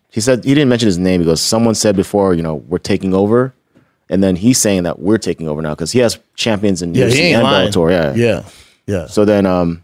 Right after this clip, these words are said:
Speaker 2: 'Cause what is that? His cousin won in the Bellator, right?
Speaker 1: Mm-hmm.
Speaker 2: That's his
Speaker 1: Yep,
Speaker 2: cousin?
Speaker 1: Usman. I think
Speaker 2: Usman?
Speaker 1: that's his cousin. I think
Speaker 2: Yeah.
Speaker 1: so.
Speaker 2: "I fight on, your father's plan
Speaker 1: This
Speaker 2: is
Speaker 1: Conor.
Speaker 2: never, so I fight on, your father's plan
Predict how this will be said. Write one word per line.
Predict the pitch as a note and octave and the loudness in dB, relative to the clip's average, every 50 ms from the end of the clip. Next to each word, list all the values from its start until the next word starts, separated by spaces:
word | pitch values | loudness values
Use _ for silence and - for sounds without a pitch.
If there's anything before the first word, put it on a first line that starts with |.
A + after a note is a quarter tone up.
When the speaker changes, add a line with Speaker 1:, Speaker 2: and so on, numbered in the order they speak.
| _ | _
Speaker 2:
'Cause | - - C#3 C#3+ | 0 2 4 4
what | D#3+ D#3 | 4 4
is | C#3 B2+ | 4 4
that? | B2 G2 | 2 2
His | G#2 A#2+ A2 G2 - | 0 -2 -4 -6 -6
cousin | - C3+ C#3+ E3 D#3 D#3+ C#3 A#2+ | -2 0 0 2 2 2 0 0
won | A2 A2 A2 G#2+ A2 - - | 0 0 -2 -2 -2 -4 -4
in | A#2 A2 G2+ | -6 -6 -4
the | G2 F#2+ | -4 -4
Bellator, | E2+ A2 A2 B2+ B2 - G#2 E2+ | -4 -2 -2 -2 -2 -2 -6 -6
right? | F2+ G2 | -4 -4
Speaker 1:
Mm-hmm. | A#2+ C#3+ | -4 -6
Speaker 2:
That's | A#2 G#2+ - | -6 -6 -6
his | A2 | -6
Speaker 1:
Yep, | A#2 - | -4 -2
Speaker 2:
cousin? | B2 B2 C#3 C#3+ E3+ | 0 0 2 2 2
Speaker 1:
Usman. | E3 - F2 E2 - _ _ _ _ | 0 0 -4 -8 -12 _ _ _ _
I | - | -4
think | F#2 C3+ C#3 C3 | -2 0 0 0
Speaker 2:
Usman? | C3 A2 G2+ | 0 2 0
Speaker 1:
that's | E3 D#3 | 0 0
his | C#3 - | -2 -4
cousin. | - F2 D#2 - D#2+ | -6 -6 -6 -6 -8
I | D#2 - | -8 -6
think | - - | -4 -4
Speaker 2:
Yeah. | G2+ | -4
Speaker 1:
so. | F#2 - C2 C2 - _ _ _ _ _ _ _ - | -4 -8 -12 -18 -20 _ _ _ _ _ _ _ -4
Speaker 2:
"I | A2+ C3 | -2 -2
fight | B2+ - - C3 B2+ A#2+ | 0 0 0 0 2 2
on, | A#2+ A#2 A#2+ A#2 | 2 2 2 2
your | A#2 A2 | 0 0
father's | G2+ - B2 A#2+ A#2+ A2+ - | 0 0 0 0 0 0 -2
plan | - A#2 A2+ A#2+ | -2 -2 0 0
Speaker 1:
This | C3+ | 0
Speaker 2:
is | - | 0
Speaker 1:
Conor. | - A#2 G2+ - | 0 -2 -2 -2
Speaker 2:
never, | A2 G#2+ - _ _ _ _ _ _ _ _ _ _ _ _ | -6 -8 -12 _ _ _ _ _ _ _ _ _ _ _ _
so | - - A#2 | -4 -2 -2
I | C3 | 0
fight | B2+ - C3 A#2+ | 0 0 2 2
on, | A#2 A2+ | 2 2
your | A2+ G#2+ | 0 0
father's | - A2+ A2 G#2+ | 0 0 0 0
plan | - A2 A2 A2 A2 G2+ - | 0 0 0 0 0 -2 -6